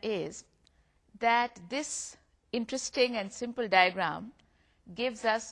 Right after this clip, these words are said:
quite a lot of information. It gives us information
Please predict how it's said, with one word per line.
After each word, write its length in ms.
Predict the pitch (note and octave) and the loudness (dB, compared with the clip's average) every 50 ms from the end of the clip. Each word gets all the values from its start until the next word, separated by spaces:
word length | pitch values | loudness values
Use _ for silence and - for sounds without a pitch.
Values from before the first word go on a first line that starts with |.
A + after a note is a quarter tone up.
| - _ _ _ - | -18 _ _ _ 2
quite 240 | - G3+ G#3+ B3+ B3 | 4 6 6 6 4
a 80 | B3 G#3 | 2 2
lot 140 | G3+ G3 G3 | 2 2 2
of 140 | G3+ - - | 0 -6 -10
information. 600 | F3+ F3 F3 F#3 F3 E3 D3+ D#3+ - - F3+ F3+ - _ _ _ _ _ _ _ _ _ _ _ _ _ _ _ _ _ _ _ _ _ _ _ _ | -10 -10 -10 -10 -8 -6 -6 -6 -8 -10 -14 -16 -20 _ _ _ _ _ _ _ _ _ _ _ _ _ _ _ _ _ _ _ _ _ _ _ _
It 160 | B3+ B3 - | -8 -8 -6
gives 240 | - C#4+ D#4+ D#4 - | -6 -8 -8 -4 -2
us 160 | F4 E4+ E4 - C#4+ | -2 -2 -2 -4 -8
information 680 | C4+ - C4+ A3+ G#3+ G#3+ A3 A3 - - C#4+ D4 | -6 -6 -4 0 2 2 2 2 0 -6 -8 -10